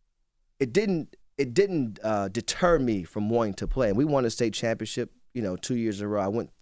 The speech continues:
to state championship three years straight in high school. Um, but I wasn't good. I wasn't the best player on the team by, by far.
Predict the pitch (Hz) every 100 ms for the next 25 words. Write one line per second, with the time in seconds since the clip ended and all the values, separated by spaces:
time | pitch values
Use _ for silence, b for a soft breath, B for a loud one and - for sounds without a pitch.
0 | - 98 - 98 - 107 107 110 _ 113
1 | 110 104 - - 123 90 117 127 - 85
2 | 76 - - _ - _ 117 120 107 98
3 | 85 - - - 120 120 127 123 139 170
4 | 196 - - 95 110 113 117 104 120 -
5 | 127 117 110 123 120 110 107 - 65 -
6 | 107 104 - 147 90